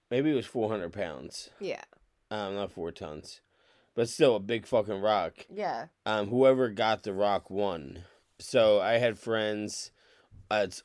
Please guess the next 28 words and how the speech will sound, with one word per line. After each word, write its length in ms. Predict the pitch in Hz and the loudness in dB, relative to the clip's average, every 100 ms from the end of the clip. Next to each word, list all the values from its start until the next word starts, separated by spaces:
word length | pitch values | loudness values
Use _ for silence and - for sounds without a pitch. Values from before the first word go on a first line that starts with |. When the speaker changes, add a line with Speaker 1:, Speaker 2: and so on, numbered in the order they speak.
| - | 0
Speaker 1:
all 400 | 117 120 120 120 | 2 4 4 2
they 240 | 117 117 | 2 -2
did 400 | 104 101 107 101 | -4 -4 -4 -4
the 200 | 92 95 | -6 -8
entire 540 | 95 92 101 98 98 92 | -8 -6 -2 0 0 -6
time 640 | 107 98 95 90 82 82 - _ _ _ _ | -6 -4 -4 -4 -8 -12 -16 _ _ _ _
was 160 | 110 98 | -8 -6
to 80 | 98 | -4
try, 280 | 120 101 - | 0 0 -2
well, 420 | 107 113 127 120 - _ - | -8 2 6 6 2 _ -2
that's 260 | 113 - | -2 0
a 80 | 101 | -2
lie. 340 | 92 82 82 - _ - 226 311 | -2 -2 -6 -12 _ -14 -6 0
They, 160 | 254 - 302 - 359 - | 4 4 2 2 -4 -4
Speaker 2:
<laughs> 380 | - - - 220 | -10 -12 -12 -8
Speaker 1:
they 240 | 120 131 123 | 0 0 0
first 500 | - 139 143 - - | 2 4 4 0 -2
kidnapped 520 | 139 110 101 90 - | -2 0 -4 -6 -6
somebody, 680 | - 107 98 92 78 90 90 _ _ _ _ _ - | -4 -2 0 -2 -4 -12 -16 _ _ _ _ _ -2
and 420 | 135 127 120 117 | 2 4 2 2
they 160 | 127 120 | 2 2
kidnapped 760 | - 151 143 127 117 - - | 0 0 2 2 2 -2 -8
somebody 760 | - 131 120 113 110 113 107 - - | -2 0 2 0 0 -2 -6 -10 -6
who 120 | 131 | -2
was 180 | 120 104 | 0 0
athletic 800 | 113 104 107 110 117 131 143 - - _ 113 | -2 -2 -2 2 4 2 0 -10 -20 _ -4
and 280 | 113 104 | -2 -2
well-built, 680 | 107 117 98 95 101 113 | 0 2 0 0 2 2